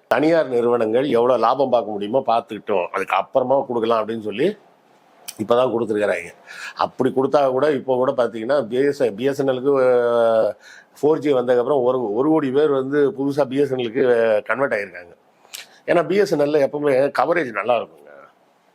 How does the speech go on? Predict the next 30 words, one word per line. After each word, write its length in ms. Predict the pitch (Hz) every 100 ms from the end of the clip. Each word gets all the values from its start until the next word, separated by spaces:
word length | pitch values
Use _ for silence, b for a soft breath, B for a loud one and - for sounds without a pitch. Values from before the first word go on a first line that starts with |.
| _ _ -
நம்ம 180 | 107 98 110 120 90 85
நந்தனம்ல 560 | 107 139 131 117 107
வந்து 240 | 98 110 113 107 113 110
புக் 220 | 98 104 -
ஃபேர் 160 | 139
நடக்கும் 320 | 120 98 92
பாத்தீங்களா, 360 | 92 87 92 98 82 - B B B B
அங்க 220 | 110 113
உள்ள 260 | 110 139 147
ஒரு 120 | 113
பெரிய 300 | 113 131 143 -
ச-, 240 | 110 104 -
ப-, 200 | 95 92
பிரச்சனையே 380 | 110 113 143 139
என்னன்னா, 600 | 120 107 110 95 120 123 - B B
இந்த 120 | 107 104 104
ஜிபே 260 | 170 165 156
இதெல்லாம் 280 | 135 131 131
வ-, 200 | 120 135
சரியா 360 | - 117 143
ஒர்க் 220 | 117 113
ஆகாது 340 | 147 117 104 95
சில 380 | - 98 95 90 - -
கார்னர்கள்ல. 600 | 113 117 117 107 90 82 78 - _ _ _ _ _ _ _ _ -
எதனால 460 | - 104 147 135 127
அப்படின்னு 220 | 104 110
பார்த்தோம்னா, 360 | 101 95 110 127
உள்ள 200 | 117 135
நெட்வொர்க்கே 380 | 117 123 151 123
இருக்காது. 360 | 120 92 87